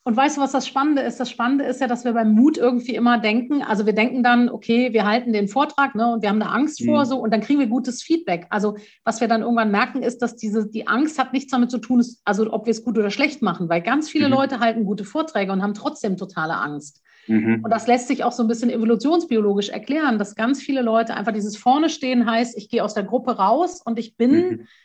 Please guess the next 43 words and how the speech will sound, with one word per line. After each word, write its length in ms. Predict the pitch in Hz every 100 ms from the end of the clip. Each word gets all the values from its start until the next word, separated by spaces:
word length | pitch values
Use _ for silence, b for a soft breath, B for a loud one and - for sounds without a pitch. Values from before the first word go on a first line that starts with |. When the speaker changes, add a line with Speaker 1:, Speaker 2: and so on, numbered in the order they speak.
| B
Speaker 1:
angreifbar. 840 | 214 254 254 269 277 262 277 339 -
Und 120 | 214
früher 360 | - 247 294
hieß 320 | 311 247 277 -
das 160 | 269
irgendwann 480 | - 254 254 240 240
mal, 320 | 240 240 240
wenn 120 | 226
ich 100 | 226
aus 100 | 220
der 80 | 226
Gruppe 220 | 208 226
rausfalle, 420 | 202 220 - 220 202
überlebe 360 | 202 208 190
ich 120 | 165
nicht. 300 | 160 147 - b b b b
Wir 80 | 196
haben 120 | 214
alle 240 | 220 214 302
Speaker 2:
Ja, 40 |
Speaker 1:
noch 120 | 302
Speaker 2:
macht 160 | 123 110
Speaker 1:
diese 100 | 120
Speaker 2:
total 180 | 160 113
Speaker 1:
alte 280 | 113 285 220
Speaker 2:
Sinn. 100 | -
Speaker 1:
Angst, 500 | 262 254 196 175 -
ja, 220 | 202 262
wir 60 | 247
haben 80 | 226
alle 200 | 220 277
noch 160 | - 240
ein 80 |
Speaker 2:
<laughs> 20 | -
Speaker 1:
altes 380 | 220 262 277 -
System 400 | 233 247 294 311
ja 100 | 302
hier 220 | 285 262
oben, 240 | 285 285
was 180 | 226 -
irgendwie 380 | 240 226 226 220
eher 180 | 226 190
auf 300 | 214 214